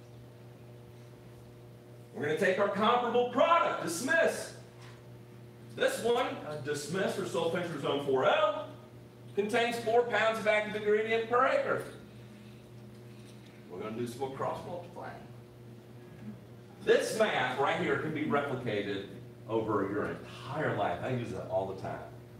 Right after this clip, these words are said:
Sister Janine taught me this in the seventh grade, and I use that every day. I'll never forget, because she kicked my ass. <laughs> She was bigger than me. Um,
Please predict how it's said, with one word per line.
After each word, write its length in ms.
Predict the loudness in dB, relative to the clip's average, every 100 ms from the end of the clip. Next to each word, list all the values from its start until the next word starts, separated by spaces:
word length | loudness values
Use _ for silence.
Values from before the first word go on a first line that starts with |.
| -16 -14 -14 -12
Sister 320 | -8 -8 -6
Janine 540 | -6 -4 -2 0 0 0
taught 220 | 0 0
me 80 | -2
this 260 | -6 -6
in 60 | -8
the 80 | -8
seventh 340 | -6 -4 -4
grade, 320 | -4 -4 -2
and 100 | -4
I 60 | -6
use 180 | -8 -6
that 120 | -4 -2
every 220 | -2 -2
day. 220 | 0 2 2 0 0 2 2 4 6 8 6
I'll 160 | 4 4
never 300 | 4 2 2
forget, 400 | 2 2 2 2 0 -2
because 220 | -2 -2
she 140 | -4 -6 -6 -6
kicked 420 | -6 -6 -10 -8
my 160 | -6 -4
ass. 500 | -4 -4 -4 -6 -6
<laughs> 40 | 0 2 4 4 4 2 0 2 2 4 4 2 2 0 0 -2 -2 -2 -4 -4 -6 -8
She 100 | -8
was 100 | -8
bigger 260 | -8 -8 -8
than 140 | -10
me. 80 | -12 -12 -14 -14 -8 2
Um, 420 | 4 4 2 -2